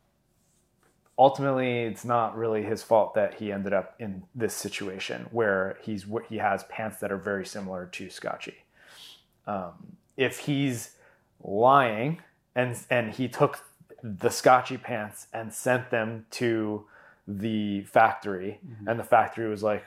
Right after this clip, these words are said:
Speaker 1: "Cool, we'll reproduce these in different colors," or whatever
Speaker 2: Mm-hmm.
Speaker 1: the result is, then I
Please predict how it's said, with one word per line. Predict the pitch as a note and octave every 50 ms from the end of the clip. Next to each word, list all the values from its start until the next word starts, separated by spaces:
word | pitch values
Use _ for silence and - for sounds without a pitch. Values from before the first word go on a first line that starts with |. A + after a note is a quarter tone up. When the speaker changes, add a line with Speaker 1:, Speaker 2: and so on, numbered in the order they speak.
| - -
Speaker 1:
"Cool, | - C#3 C3 A#2 A2 G#2 G2
we'll | G#2 A#2 A2+ A2 G#2+ G2+ G2 F#2+ F#2
reproduce | F2+ G2 G2 G2+ A2+ A2+ A2 G#2 - A#2 G#2+ G#2 G2+ - -
these | - A2+ G#2+ G#2+ G2 G2+ - - B2 A2+
in | A2 G#2+ G#2 G#2 G2+ G2+ G2+ - _ _ -
different | C3 A2+ - A2+ A2 G2+ G2 -
colors," | - - - G2+ G2+ G#2 A2 B2+ D3+ - - - - -
or | A#2 A#2
whatever | A#2+ A#2 A2 A2 A2 A#2+ A#2+ A#2+ A#2+ A#2+
Speaker 2:
Mm-hmm. | A#2+ G#2+
Speaker 1:
the | B2 A#2+ A#2+ A#2 A2+ A2+
result | A#2 A#2 A#2+ A2+ B2+ B2+ B2+ B2+ D#3+
is, | E3+ F3+ F#3 F3+ - - - - - - - - - _ _ - -
then | C3 B2+ A#2+ A#2+ C#3+ D3 C#3+ C3+ C3 B2+ C3 C#3+ D#3 D#3 - _ _ _
I | - B2+ B2 B2 A#2+ A#2 A2+ A2+ A2 A2+ A2+ -